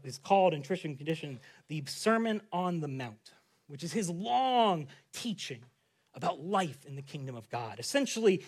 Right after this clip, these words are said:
where he lays out this profound, all-encompassing vision of what it means to live as his disciples in this world.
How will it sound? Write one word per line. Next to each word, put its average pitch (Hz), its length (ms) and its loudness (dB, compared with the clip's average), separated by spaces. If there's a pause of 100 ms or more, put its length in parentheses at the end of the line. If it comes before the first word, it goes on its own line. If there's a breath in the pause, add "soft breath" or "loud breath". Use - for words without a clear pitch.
(140 loud breath)
where 170 100 0
he 277 180 0
lays 226 380 4
out 190 180 2
this 165 120 -10
profound, 214 800 0
all-encompassing 196 1040 4
vision 175 340 0
of 123 120 -10
what 185 160 2
it 180 140 -4
means 175 280 -4
to 147 80 -6 (120)
live 190 280 2
as 120 120 -10
his 185 180 -10
disciples 147 600 -8 (240 loud breath)
in 139 200 -8
this 135 200 -12
world. 117 320 -12